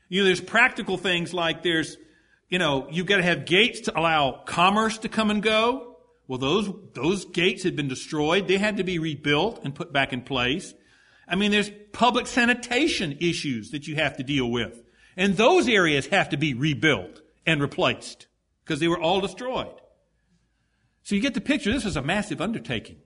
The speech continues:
that had to be done with a limited group of people. Chapter four,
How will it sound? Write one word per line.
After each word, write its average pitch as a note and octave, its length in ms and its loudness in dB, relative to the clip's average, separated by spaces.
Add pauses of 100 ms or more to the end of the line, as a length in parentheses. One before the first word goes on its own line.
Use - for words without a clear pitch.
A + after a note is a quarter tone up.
(440)
that C#3 120 -6
had F3+ 220 -2
to D#3 40 -6
be D3 80 -6
done C#3 380 -2 (560)
with E3 140 -2
a D3 40 0
limited C#3+ 560 2
group C#3 240 -2
of D3 80 -12
people. G3 360 -6 (2250)
Chapter A3+ 320 2
four, A3+ 480 0